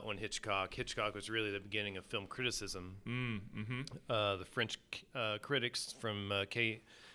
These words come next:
Speaker 1: Cahiers du Cinema, which is the Notebook of cinema in French.
Speaker 2: Yeah.
Speaker 1: Um, and which is where Jean-Luc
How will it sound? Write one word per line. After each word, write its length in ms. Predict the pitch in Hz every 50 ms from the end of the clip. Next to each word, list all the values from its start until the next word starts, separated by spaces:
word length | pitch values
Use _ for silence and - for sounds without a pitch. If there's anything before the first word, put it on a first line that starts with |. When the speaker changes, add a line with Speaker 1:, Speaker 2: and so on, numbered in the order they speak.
| - - -
Speaker 1:
Cahiers 520 | - 147 135 131 139 131 131 131 127 - -
du 100 | 123 120
Cinema, 520 | 110 - - 147 135 131 131 127 127 123 120
which 160 | 113 - -
is 120 | 107 -
the 140 | - - 113
Notebook 500 | 107 104 107 117 107 104 107 107 104 -
of 80 | 110 -
cinema 440 | - 110 104 104 104 101 101 110 104
in 100 | 113 104 98
French. 380 | - 117 113 117 - - - - - - - - -
Speaker 2:
Yeah. 520 | 92 98 92 87 120 117 120 117 117 117 113
Speaker 1:
Um, 240 | 110 110 110 110 107 104 107 - - - - - - - -
and 300 | 127 117 113 110 107 110
which 200 | 113 117 - -
is 180 | 110 98 -
where 520 | 113 117 110 110 107 107 104 104 101 101 113
Jean-Luc 640 | 123 120 110 113 107 110 110 107 107 110 - -